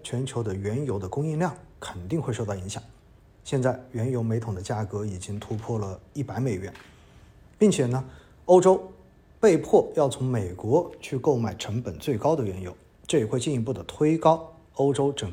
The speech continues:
个的通胀，这必然也会影响到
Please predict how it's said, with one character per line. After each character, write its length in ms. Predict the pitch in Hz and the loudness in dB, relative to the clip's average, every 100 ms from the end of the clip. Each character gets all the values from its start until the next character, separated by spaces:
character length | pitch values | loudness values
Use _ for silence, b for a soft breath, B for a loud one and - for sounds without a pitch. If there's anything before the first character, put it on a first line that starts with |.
| 95 | -6
个 120 | 123 | -8
的 100 | 95 | -8
通 220 | - 151 | -6 -2
胀， 120 | 180 - - - _ _ _ - - _ - _ _ - | -2 -2 -18 -20 _ _ _ -20 -20 _ -20 _ _ 2
这 140 | - 220 - - | 8 8 6 -4
必 160 | 240 226 | 2 4
然 260 | 127 120 117 | 4 2 0
也 100 | - | -4
会 220 | - 143 | -4 -4
影 300 | 98 113 202 | -2 -2 -2
响 240 | 135 95 | -4 -6
到 200 | 101 113 | -4 -4